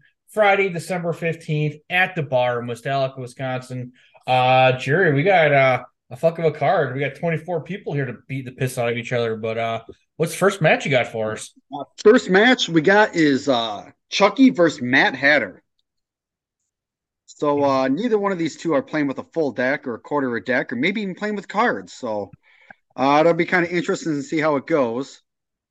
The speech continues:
Speaker 2: There's definitely
Speaker 1: Yeah.
Speaker 2: some screws loose between those two.
Speaker 1: Yeah.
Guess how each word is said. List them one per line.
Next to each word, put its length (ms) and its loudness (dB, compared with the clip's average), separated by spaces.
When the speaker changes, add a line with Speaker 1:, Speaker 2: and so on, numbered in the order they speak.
Speaker 2:
There's 160 -14
definitely 380 2
Speaker 1:
Yeah. 40 -2
Speaker 2:
some 340 -4
screws 460 -4
loose 220 -2
between 300 -2
those 440 -4
two. 220 -2
Speaker 1:
Yeah. 140 2